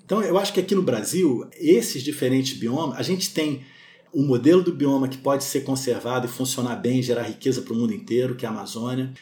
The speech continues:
A gente tem o modelo de um sistema que a gente pode recuperar e mostrar pro mundo que isso é possível, que é a Mata Atlântica. E hoje o Cerrado, infelizmente, tá nessa mesma condição.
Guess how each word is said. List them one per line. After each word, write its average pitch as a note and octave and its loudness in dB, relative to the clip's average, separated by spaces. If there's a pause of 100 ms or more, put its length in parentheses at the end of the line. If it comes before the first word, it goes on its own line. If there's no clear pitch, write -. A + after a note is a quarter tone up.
A - -16
gente B2+ -2
tem D#3 0
o C#3+ -2
modelo D3 2
de D3+ -6
um D3+ -8
sistema C3+ -4
que C3 -4
a - -2
gente B2+ -10
pode C3 0
recuperar C3 0
e A#2+ 2
mostrar A#2+ -2
pro C3+ -2
mundo B2+ 0
que - -4
isso B2+ -6
é A#2+ -4
possível, B2+ -4
que C3 -6
é B2 -2
a A2+ -4
Mata B2+ -4
Atlântica. B2+ -2
E D3+ 6
hoje D3 4
o - -6
Cerrado, B2+ -2
infelizmente, A#2 -4
tá A#2 -8
nessa A2+ -8
mesma A2 -6
condição. - -10